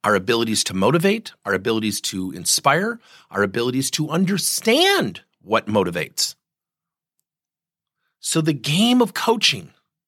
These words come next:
has changed 'cause the game has changed. The players have changed.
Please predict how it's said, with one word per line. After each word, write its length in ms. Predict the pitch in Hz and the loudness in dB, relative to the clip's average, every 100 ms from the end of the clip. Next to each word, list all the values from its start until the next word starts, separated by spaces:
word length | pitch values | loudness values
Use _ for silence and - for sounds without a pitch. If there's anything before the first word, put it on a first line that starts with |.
| _ - | _ -10
has 200 | 120 - | -6 -6
changed 680 | - 190 160 87 - - - _ _ _ _ _ - | -4 -2 -2 -2 -6 -6 -14 _ _ _ _ _ -10
'cause 160 | 113 | -8
the 120 | - | -8
game 360 | 101 139 190 185 | -4 0 2 2
has 160 | 98 - | 0 -2
changed. 540 | - 82 - - - _ _ _ _ _ _ _ _ _ _ _ _ _ _ | -4 -8 -18 -20 -20 _ _ _ _ _ _ _ _ _ _ _ _ _ _
The 80 | 104 | -12
players 560 | - - 202 196 147 | -6 0 4 4 2
have 120 | - 85 | -2 -2
changed. 640 | - 90 73 71 - - | -2 -4 -12 -16 -18 -20